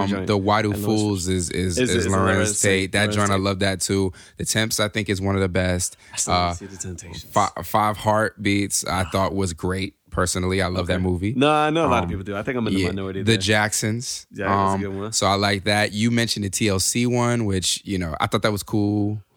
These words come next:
Speaker 2: I thought the
Speaker 1: Um,
Speaker 2: T L C movie was good when I saw it, um, but then after seeing this movie,
Speaker 1: Right.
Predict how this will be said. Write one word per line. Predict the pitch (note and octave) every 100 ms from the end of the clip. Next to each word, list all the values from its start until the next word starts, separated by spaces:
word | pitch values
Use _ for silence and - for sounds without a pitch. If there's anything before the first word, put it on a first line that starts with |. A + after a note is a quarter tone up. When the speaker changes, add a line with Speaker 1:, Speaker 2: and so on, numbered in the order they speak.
| _ -
Speaker 2:
I | C#3+
thought | E3+ D#3+
the | F3+
Speaker 1:
Um, | C3+
Speaker 2:
T | E3+
L | D#3+
C | C#3 D3 C#3+ C#3 -
movie | B2+ A#2+ A#2+ B2+ B2 A#2
was | - G#2 A2 G#2 F#2+
good | F#2+ A#2+ G#2+
when | G#2
I | F#2
saw | - G2+ C3
it, | D3 - -
um, | G#2 G2+ G2
but | F#2 G#2
then | G#2 -
after | A2+ - C3
seeing | - B2+ A#2+ G#2 F#2
this | A2 C#3+
movie, | D#3+ E3 F#3 G3+
Speaker 1:
Right. | - -